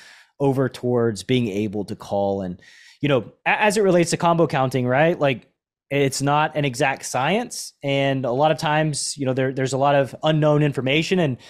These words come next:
really the thing that you need to gauge is whether or not the unknown, like, e-, essentially the upside or downside of the unknown information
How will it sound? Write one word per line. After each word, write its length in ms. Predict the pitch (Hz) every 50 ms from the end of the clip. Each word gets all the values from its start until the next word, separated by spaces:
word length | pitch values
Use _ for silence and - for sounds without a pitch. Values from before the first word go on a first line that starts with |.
| - - - - -
really 200 | - 269 254 214
the 80 | 180
thing 160 | - - 175 156
that 80 | 165
you 80 | 151 143
need 200 | 151 151 139 -
to 100 | - 135
gauge 540 | 110 107 147 156 175 175 165 151 139 117 127
is 340 | 123 123 120 101 - - - _ _ _ _ _ _ _ _ _ _
whether 360 | 143 170 190 175 196 190 180
or 60 | 170
not 360 | 156 156 151 160 156 - - -
the 120 | 147 151
unknown, 460 | 139 147 156 156 156 151 151 151 143
like, 240 | 104 131 131 123 - _ _ _ _ _ _ _ _ _ _ _ _ _ _ _ _ -
e-, 40 | 143
essentially 460 | 165 175 208 190 - 277 240 262 240
the 180 | 190 160 180 185
upside 460 | - 175 196 170 - - 185 180 170 151
or 60 | 139
downside 640 | 127 127 131 143 151 151 - 170 165 190 196 185 185
of 720 | - - 147 147 143 139 135 135 127 117 110 - - - _ _ _ _
the 140 | - 143 147
unknown 420 | 147 147 143 143 131 131 123 123 120
information 720 | 117 113 - 113 107 104 101 98 - 101 87 85 87 92